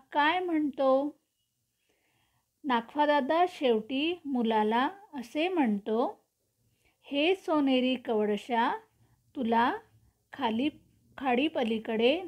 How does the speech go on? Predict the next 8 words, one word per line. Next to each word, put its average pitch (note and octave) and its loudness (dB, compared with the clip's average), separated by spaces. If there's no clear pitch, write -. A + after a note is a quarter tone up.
न B3 2
नेऊन D#4 0
कसे D#4 -2
चालेल?" D#4 0
प्रश्न D#4+ 0
दुसरा, A#3 -4
जोड्या C4 4
जुळवा. A3 0